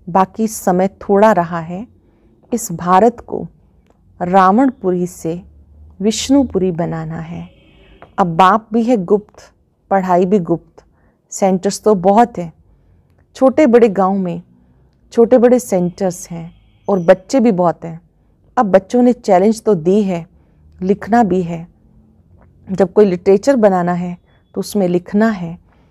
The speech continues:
"हम इस भारत भूमि को स्वर्ग बनाकर छोड़ेंगे।"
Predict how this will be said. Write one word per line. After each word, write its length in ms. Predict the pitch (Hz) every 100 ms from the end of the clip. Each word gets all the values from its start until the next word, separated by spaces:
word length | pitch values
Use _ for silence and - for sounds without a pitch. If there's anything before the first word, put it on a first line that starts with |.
| _ -
"हम 140 | 233
इस 240 | 240 240 180
भारत 420 | 175 185 190 185
भूमि 320 | 175 180 180
को 320 | 180 185 190 - _ _ _ -
स्वर्ग 440 | - 226 233 202
बनाकर 500 | 180 180 175 170 185
छोड़ेंगे।" 720 | - - 170 165 160 170